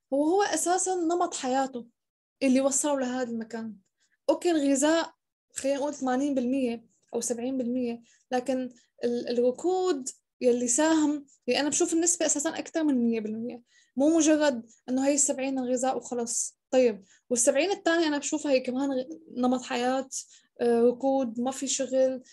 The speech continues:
آه، أو ما في إنتاجية، آه، على مستوى النشاط البدني. كل التفاصيل هي، شو الفكرة منها؟ إنه هو أساسا ما بيلعب رياضة، وبنفس الوقت مثلا شغله مكتبي،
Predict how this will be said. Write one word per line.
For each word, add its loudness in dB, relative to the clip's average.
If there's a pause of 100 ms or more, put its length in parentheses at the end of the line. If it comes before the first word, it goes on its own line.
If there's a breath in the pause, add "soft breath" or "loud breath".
(200 soft breath)
آه، 2
أو -2
ما -2
في -6
إنتاجية، -2 (320 soft breath)
آه، 0
على 0
مستوى 0
النشاط -4
البدني. -4 (440 loud breath)
كل 6
التفاصيل 2
هي، 2 (960)
شو 4
الفكرة 2
منها؟ -2 (320)
إنه 4
هو 8
أساسا 2 (520 soft breath)
ما 2
بيلعب 8
رياضة، 6
وبنفس 2
الوقت -2
مثلا -2
شغله 0
مكتبي، -4